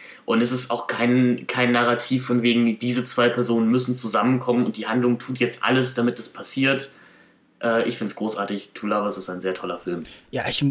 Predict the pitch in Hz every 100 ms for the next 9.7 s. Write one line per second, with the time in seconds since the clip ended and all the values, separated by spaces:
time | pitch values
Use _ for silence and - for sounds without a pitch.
0 | 123 143 131 120 117 135 123 131 131 120
1 | 143 131 139 - 135 151 147 - - 135
2 | 165 170 127 110 - 123 135 156 160 -
3 | 156 156 135 139 123 139 - 165 120 -
4 | - 135 127 120 123 127 139 143 - -
5 | - - - - - - 160 170 220 -
6 | 180 151 160 156 143 120 147 185 185 156
7 | 160 160 180 208 - 165 156 151 - -
8 | - - - 143 - - - 151 - 160
9 | 170 165 156 160 156 156 151